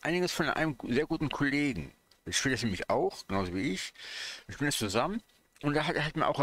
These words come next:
einiges schon verraten. Er kann ein bisschen besser Englisch auch. Ja, also ist auch kein Problem. Das sind die einzelnen Welten jetzt hier, die wir sehen werden. Mit den Gegnern. Wir sind immer ganz unten angekommen.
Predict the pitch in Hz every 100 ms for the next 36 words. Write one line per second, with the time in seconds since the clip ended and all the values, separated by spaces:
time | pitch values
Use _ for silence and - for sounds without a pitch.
0 | - 131 139 135 - 120 110 98 - 107
1 | - 117 113 110 - - - - 127 123
2 | 123 - 113 117 - - - - - -
3 | - - - - - 113 113 101 - 107
4 | - 98 - 78 58 52 - - - -
5 | 104 110 98 113 - 87 117 175 190 175
6 | 165 - 180 175 170 160 143 160 160 156
7 | 160 165 165 - - - _ _ _ _
8 | _ _ _ _ _ _ - - 143 156
9 | - 147 147 151 _ _ _ _ _ _
10 | _ _ _ _ _ - - _ - -
11 | _ _ _ _ _ _ _ _ _ _
12 | _ - 123 135 120 117 123 - - 87
13 | - 71